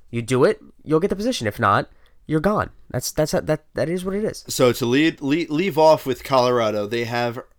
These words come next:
Speaker 2: a little over eleven and a half million left in cap, and they have around four players to sign. So we don't know. Maybe two of those players are Kerfoot and, uh, Bo-, whatever you said.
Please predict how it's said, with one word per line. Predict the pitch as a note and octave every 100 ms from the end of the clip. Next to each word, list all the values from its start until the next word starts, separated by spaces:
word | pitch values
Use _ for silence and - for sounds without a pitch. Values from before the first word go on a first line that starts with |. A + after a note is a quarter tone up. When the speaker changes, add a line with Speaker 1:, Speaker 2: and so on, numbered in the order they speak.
| _ -
Speaker 2:
a | C#3+
little | C#3+ D#3 E3+ E3+ F3 F#3+ F#3 F3 F3
over | D3 D3 B2+ C#3 C3+ C3 -
eleven | B2 A#2+ B2 B2 C3
and | B2+
a | A#2
half | G#2+ A2+ -
million | A#2+ C3 D3+ D3+ C#3+ A#2+ A2
left | B2+ A#2 - -
in | A#2+ A2+
cap, | G#2+ G2+ G#2 _ _ _ _ _ _ _ _
and | A#2 A#2+
they | A#2+
have | A#2+ B2+ B2+
around | B2 B2 A#2
four | - C3 B2
players | - A2+ G#2+ -
to | G2+
sign. | - - - - _ _ _ _ _ _ - -
So | - C3 A#2 A2+ G2
we | A#2+
don't | C3 E3
know. | C#3+ C#3+ D3 -
Maybe | A#2 B2 C3 C3+ C3+ A#2+ -
two | - C#3
of | C3
those | B2+ A#2
players | D3 D3 B2+
are | B2+ C#3+
Kerfoot | B2+ - B2+ B2 C3+ B2 B2+
and, | A2+ A2+ A2+ A2 A2
uh, | A2 G#2+ F#2 - -
Bo-, | B2 A#2
whatever | - A2 A#2 A#2+
you | G#2+
said. | G#2+ G#2